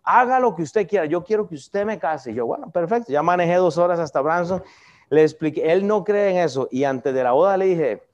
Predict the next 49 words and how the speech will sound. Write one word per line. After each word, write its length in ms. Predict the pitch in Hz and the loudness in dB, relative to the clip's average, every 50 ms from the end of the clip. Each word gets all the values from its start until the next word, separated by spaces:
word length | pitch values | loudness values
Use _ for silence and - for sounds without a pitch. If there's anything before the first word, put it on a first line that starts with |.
| _ _ - - _ _ _ _ | _ _ -20 -20 _ _ _ _
"Hey, 300 | - 143 175 185 143 - - | -4 -2 -2 -2 -4 -6 -6
hey, 280 | 135 135 131 131 107 95 | -2 -2 -2 -2 -4 -6
Sean", 360 | - - 180 185 196 190 160 | -4 -2 -2 0 0 -2 -2
le 140 | 127 123 123 | -2 -4 -4
digo 140 | 123 123 123 | -4 -4 -6
yo, 100 | 120 110 | -6 -6
"Sean, 300 | - 175 180 170 135 - | -4 -4 -4 -4 -6 -8
¿sabes 320 | - - 147 151 180 175 | -6 -4 -2 -2 -2 -2
una 160 | 190 190 175 147 | -2 -4 -4 -4
cosa? 420 | - 208 185 147 139 82 - - _ _ _ _ _ _ _ _ _ _ _ _ _ _ _ _ _ _ _ _ | -4 -4 -2 -4 -6 -8 -8 -12 _ _ _ _ _ _ _ _ _ _ _ _ _ _ _ _ _ _ _ _
Los 240 | - 127 135 127 113 | 0 2 2 2 2
votos 520 | 107 127 160 208 202 208 - 165 123 - | 2 4 4 4 4 2 0 -2 -2 -4
que 100 | - 123 | -6 -10
usted 200 | 110 - - 139 | -8 -4 0 0
está 240 | 147 156 151 156 175 | 0 2 2 0 -2
a 80 | 156 160 | 0 0
punto 340 | 156 160 170 151 - 170 | -2 -4 -2 -2 0 2
de, 340 | 160 147 147 151 165 165 143 - - - _ _ _ _ | 2 2 2 2 0 -2 -6 -10 -18 -20 _ _ _ _
de, 220 | - 117 123 110 | -4 -2 -2 -2
de 220 | - 104 107 127 123 | -2 0 0 2 2
hacer 480 | 101 95 92 - 156 175 185 170 151 - | 2 0 0 2 4 4 4 4 4 2
a, 280 | 95 107 110 - 98 | 0 0 0 0 -2
a 60 | 107 120 | -4 -4
esta 220 | 120 - 180 151 | -4 -4 -6 -4
persona, 380 | 143 127 113 151 170 165 151 - | -6 -6 -4 -4 -4 -4 -4 -6
usted 220 | - 143 - 131 | -8 -10 -10 -6
sabe 180 | 131 165 165 160 | -4 -4 -4 -4
que 80 | 165 | -4
eso 160 | 165 151 160 | -6 -4 -4
viene 220 | 151 151 156 156 165 | -2 -2 -2 -2 -2
de 40 | 160 | -2
la 120 | 135 117 | 0 0
Biblia". 400 | 120 143 160 147 131 104 92 - _ - - _ _ _ _ _ | 0 0 -2 -2 -4 -6 -8 -10 _ -20 -20 _ _ _ _ _
Y, 320 | - 139 147 147 - 143 | -6 -6 -6 -4 -4 -4
y 60 | 139 135 | -2 -2
mire, 280 | 147 165 160 143 113 - | -2 -2 -2 -4 -4 -2
algo 300 | 117 135 156 175 196 226 | 0 0 2 2 2 2
tan 200 | 220 214 202 175 | 2 2 0 0
sencillo, 480 | 131 135 123 107 170 196 185 131 117 107 | -2 -6 -4 -2 0 0 0 0 -2 -4
ni 280 | 110 110 113 127 131 | -4 -6 -4 -4 -4
siquiera 320 | 117 117 101 135 160 180 185 | -6 -6 -4 -4 -2 -2 -2
le 120 | 180 180 | -2 -2
dije 200 | 180 175 170 180 | -2 -2 -2 -2
algo 260 | 170 175 175 160 175 | -2 -2 -2 -2 -2
nuevo, 220 | 170 170 165 - - - _ _ _ - | -2 -2 -4 -6 -8 -16 _ _ _ -12
y 80 | 131 | -8
se 120 | 123 135 135 | -6 -6 -4
queda 180 | - 160 160 | 0 0 0
así 360 | 151 139 - 160 156 131 110 | 0 -2 -2 -4 -4 -4 -6